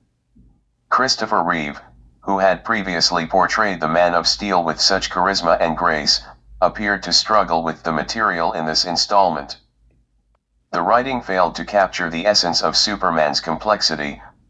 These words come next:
reducing him to a one-dimensional superhero without the depth and internal conflicts that make him so relatable. Moreover, the introduction of new characters and subplots felt forced and underdeveloped.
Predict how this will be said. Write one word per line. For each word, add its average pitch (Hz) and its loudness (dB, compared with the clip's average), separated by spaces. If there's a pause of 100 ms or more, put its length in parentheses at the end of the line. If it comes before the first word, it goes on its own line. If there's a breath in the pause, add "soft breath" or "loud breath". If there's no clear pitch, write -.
reducing 104 0
him 90 -2
to 82 -2
a 76 2
one-dimensional 92 2
superhero 92 0
without 90 2
the 76 -6
depth 90 -4
and 90 0
internal 92 0
conflicts 95 -2
that 85 -2
make 87 -4
him 80 -4
so 101 0
relatable. 82 -2 (1040)
Moreover, 95 2 (320)
the 92 -6
introduction 98 0
of 80 0
new 92 -4
characters 82 0
and 82 -2
subplots 85 0
felt 92 -2
forced 101 0
and 85 -2
underdeveloped. 80 -2